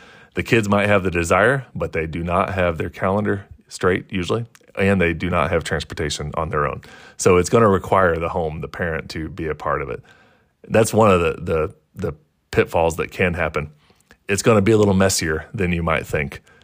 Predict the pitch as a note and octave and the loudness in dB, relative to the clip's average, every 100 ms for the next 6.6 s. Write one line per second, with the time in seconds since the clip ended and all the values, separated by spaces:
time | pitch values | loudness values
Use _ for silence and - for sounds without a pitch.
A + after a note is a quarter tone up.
0 | _ - F2+ E2 D2+ F#2 G#2+ A2 F#2 F2+ | _ -6 -2 -2 0 2 4 4 4 2
1 | F2 - F#2 F#2+ - - F2+ E2+ - - | 2 0 2 2 -4 -6 -4 -4 -6 -8
2 | _ - - - F#2+ F#2 G#2 G2 F2+ F#2 | _ -8 -4 2 2 2 -4 0 2 2
3 | F2 F2+ - - D#2+ D2+ G#2 F2+ E2+ F#2 | 2 0 -2 -4 -6 -4 -6 -6 -4 -2
4 | E2+ D#2 D2+ F#2+ F#2 E2+ D#2+ E2+ F2+ E2 | -2 -4 -2 0 0 -2 -2 0 0 0
5 | - E2+ F#2 G2+ - D#2 D#2+ F2 - - | -2 -2 0 -2 -4 -6 -4 -4 -4 -4
6 | - - F2 F2 A#2+ - | -4 -4 -2 -2 0 -4